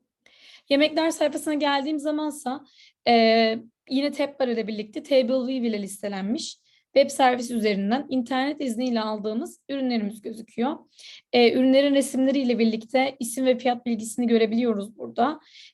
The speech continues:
E, herhangi bir ürünün üzerine tıkladığımızda ise ürünün detay sayfasına yönlendiriliyoruz.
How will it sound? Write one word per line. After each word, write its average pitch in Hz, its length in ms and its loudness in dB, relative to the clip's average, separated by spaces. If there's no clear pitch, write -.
E, 220 300 4
herhangi 262 400 2
bir 247 120 -4
ürünün 247 220 -2
üzerine 240 300 0
tıkladığımızda 240 720 -2
ise 226 360 -4
ürünün 262 340 -4
detay 277 260 -4
sayfasına 233 520 -8
yönlendiriliyoruz. 220 1120 -6